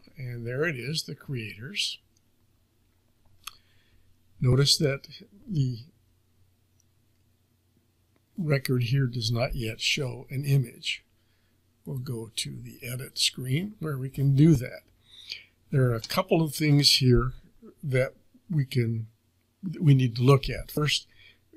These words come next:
if you already have an image in the Azure storage location, if you've previously taken that image and you simply want to assign it here, you can provide the name of that image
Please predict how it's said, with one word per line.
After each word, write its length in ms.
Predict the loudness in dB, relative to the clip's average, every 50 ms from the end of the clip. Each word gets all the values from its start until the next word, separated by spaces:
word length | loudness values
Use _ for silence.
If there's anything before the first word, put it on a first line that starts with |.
| -20 _ _
if 260 | 4 4 4 4 4
you 200 | 4 4 6 6
already 400 | 6 4 4 2 0 0 -2 -2
have 340 | -4 -4 -4 -4 -4 -6 -10
an 240 | -8 0 2 4 6
image 580 | 6 6 8 8 8 8 6 6 2 -2 -4 -6 _ _ _ _ _ _ _ _ _ _
in 480 | 6 8 8 8 8 6 4 2 -2 -6 -12 -20 _ -20 -20 _ _ _ _ _ _ _ -16
the 440 | -12 -4 -2 0 0 0 -2 -6 -10 _ 2
Azure 400 | 4 6 6 6 4 2 0 0
storage 580 | 0 0 0 2 4 6 6 6 6 4 2
location, 580 | 0 0 -2 -2 0 0 0 0 0 -2 -2 -4
if 100 | -6 -6
you've 180 | -10 -12 -6 0
previously 800 | 2 4 4 2 0 -2 -2 -2 0 0 0 -2 -2 -4 -6 -6 -2
taken 340 | 0 0 0 0 0 0 2
that 180 | 2 2 2
image 300 | 2 0 0 -2 -4 -4
and 160 | -8 -8 -8
you 100 | -8 -8
simply 340 | -8 -8 -8 -10 -10 -10 -10
want 240 | -8 -8 -10 -10 -12
to 100 | -16 -10
assign 340 | -6 -4 -4 -4 -4 -6 -10
it 140 | -12 -14 -14
here, 240 | -12 -12 -12 -14 -14 _ _ _ -20 -20 -20 _ _ _ _ _ _ _ _ _ _ _
you 180 | 2 4 4 4
can 360 | 4 2 2 2 2 0 -2
provide 540 | -6 -4 -4 -2 2 2 2 2 2 0 0
the 60 | 2
name 380 | 4 4 6 6 6 4 2 0
of 80 | -2
that 240 | -4 -6 -6 -8 -10
image 560 | -14 -16 -16 -16 -16 -14 -12 -10 -10 -10 -12